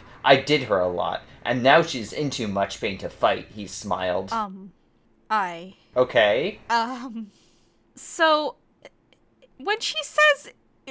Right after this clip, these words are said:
Speaker 2: "You used to love me, you used to love Yuki too," I assume he's talking, like, familial? So it's weird that he
Speaker 1: Yes.
Speaker 2: just refer-, he just, uh, starts talking about how he did Yuki,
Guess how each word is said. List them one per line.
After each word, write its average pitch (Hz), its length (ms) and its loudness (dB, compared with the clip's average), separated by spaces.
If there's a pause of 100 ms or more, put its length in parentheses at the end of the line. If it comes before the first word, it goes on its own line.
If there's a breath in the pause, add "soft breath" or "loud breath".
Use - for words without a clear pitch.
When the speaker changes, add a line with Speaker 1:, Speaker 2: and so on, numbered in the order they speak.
(280)
Speaker 2:
"You 233 300 0
used 349 380 -2
to 330 100 0
love 262 240 2
me, 294 280 -2
you 240 200 -8
used 262 320 -8
to 311 80 -8
love 240 240 -2
Yuki 226 380 -10
too," 226 420 -6
I 220 120 0
assume 302 520 -6
he's 339 240 -6
talking, 269 460 -2
like, 208 200 -8
familial? 349 840 -4 (460)
So 311 260 -2
it's - 180 -8
weird 294 380 2
that - 220 4
he 339 60 2
Speaker 1:
Yes. 294 100 -6
Speaker 2:
just - 400 -6
refer-, 269 420 0 (260)
he 269 200 -6
just, - 220 -12 (200)
uh, 240 60 -10 (180)
starts 254 360 0
talking 262 340 0
about 240 180 0
how 247 200 0
he 220 240 -8 (500)
did 240 420 -6 (320)
Yuki, 370 600 -4